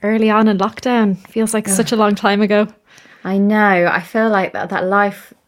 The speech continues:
Speaker 2: the time of my life then was such a blur, and
Speaker 1: Mm-hmm.
Speaker 2: perhaps this subject's actually very appropriate because I'm sure a lot of people <laughs> have actually drunk a lot more, um, caffeine during lockdown. And in the U K, we've got a stat now that we drink approximately, just wait for it,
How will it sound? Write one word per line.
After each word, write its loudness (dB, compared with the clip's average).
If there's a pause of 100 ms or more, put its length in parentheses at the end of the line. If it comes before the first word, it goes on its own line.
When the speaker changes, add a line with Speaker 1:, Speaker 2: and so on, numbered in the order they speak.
(100)
Speaker 2:
the -14
time -6
of -10
my -4
life -2
then -6
was -8
such -8
a -8
blur, -2
and -4
Speaker 1:
Mm-hmm. -12
Speaker 2:
perhaps -4
this -8
subject's -4
actually -4
very 0
appropriate -4
because -6
I'm -2
sure -2
a 0
lot 0
of -6
people -14
<laughs> -16
have -12
actually -10
drunk -6
a -4
lot -2
more, -8 (400)
um, -2
caffeine -2
during 0
lockdown. -2
And -4
in -2
the -4
U -2
K, -6
we've -6
got -2
a -4
stat -6
now -4
that -8
we -8
drink -6
approximately, -8
just -14
wait -10
for -12
it, -14